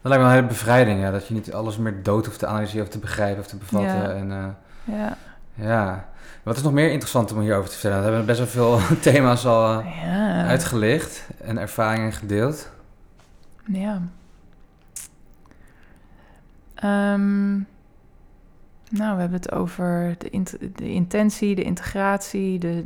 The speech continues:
Speaker 2: de ervaring zelf gehad. Ehm, ja, en wel of niet begeleiding daarbij. Eh, de drie types, ehm, van, van ervaringen, hoofd-, hoofdmoten, zeg maar. Het recreatieve, het, ehm,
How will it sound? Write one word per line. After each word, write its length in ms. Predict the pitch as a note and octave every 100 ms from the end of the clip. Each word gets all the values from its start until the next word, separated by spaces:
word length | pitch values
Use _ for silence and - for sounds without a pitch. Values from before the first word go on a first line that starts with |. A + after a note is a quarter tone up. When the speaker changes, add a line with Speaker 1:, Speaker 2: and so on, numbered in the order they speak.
| -
Speaker 2:
de 120 | -
ervaring 540 | - - F3+ F3 F3 E3
zelf 300 | F#3+ G3 G3
gehad. 600 | F#3+ F#3 F#3 F#3 - - - - - - - - - - - - -
Ehm, 760 | G3 E3+ F3 F3 F3+ F3+ F3+ F3+ F3+ F3 - - - _ _ _ _ - - - -
ja, 260 | G3+ F#3
en 220 | E3+ F3 F3
wel 220 | F3+ F3
of 120 | F3
niet 180 | F3+ E3+
begeleiding 920 | E3 - F3+ F3+ F#3 F3+ F3 F3 F3+ -
daarbij. 640 | F#3 E3+ E3+ E3 E3+ F3 - -
Eh, 120 | F#3 F3
de 120 | E3 D#3+
drie 260 | F3 E3+
types, 520 | - F3+ - - -
ehm, 380 | F3+ E3+ F3 E3+ E3 E3 F3 - _ - -
van, 360 | - F3 E3 D#3+
van 160 | E3 D#3+
ervaringen, 800 | E3+ - D#3 D#3+ D#3+ D#3+ D#3+ E3
hoofd-, 340 | E3 D#3+ -
hoofdmoten, 840 | F3 F3 - E3+ E3 E3+ D#3+ F3
zeg 160 | F3+ E3
maar. 140 | E3
Het 80 | F#3
recreatieve, 720 | F#3 E3 D#3+ E3 - F3+ E3 D#3+
het, 500 | D#3 D3+ D#3+ - -
ehm, 480 | E3 D#3+ D#3+ D#3